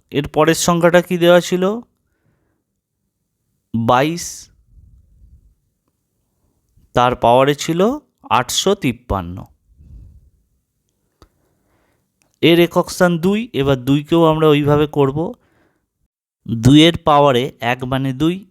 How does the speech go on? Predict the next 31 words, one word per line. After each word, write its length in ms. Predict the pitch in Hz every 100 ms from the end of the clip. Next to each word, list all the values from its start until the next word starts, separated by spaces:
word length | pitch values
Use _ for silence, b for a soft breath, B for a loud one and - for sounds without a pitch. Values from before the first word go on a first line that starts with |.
| _ _ _ _ _ _ -
দুইয়ের 340 | 110 123 131
স্কয়ার 540 | 139 - - 127 135 131
মানে 280 | 131 135 127
চার, 340 | - 127 139 240 - _ _ _ _ _ _ _ _ _ _
দুইয়ের 540 | 107 107 117 127 127 127 -
কিউব 320 | 135 156 156
মানে 560 | 127 127 127 127 120 -
আট, 480 | 107 107 127 - _ _ _ _ _ _ _ _ _ _
দুই 380 | 117 123 131 131
to 60 | 131
the 120 | 127
power 260 | 123 131 127 -
four 220 | 131 131 131
মানে 480 | 127 127 165 240 262
ষোলো, 640 | - - 120 131 185 269 - _ _
আর 320 | 107 101 101
দুইয়ের 460 | 104 117 120 123 123 -
পাওয়ারে 340 | 117 117 139
পাঁচ 440 | - 110 107 107
মানে 260 | 113 120 123
হয়ে 200 | 120 110
গেল 240 | 107 151
বত্রিশ। 600 | 208 127 - - 95 85 -
তার 140 | 131
মানে 160 | 139 156
আবার 300 | 117 131 156
একক 320 | 131 127 -
স্থানে 280 | - 151 190
দুই 220 | 131 107
চলে 280 | 104 92 85
এলো। 160 | 87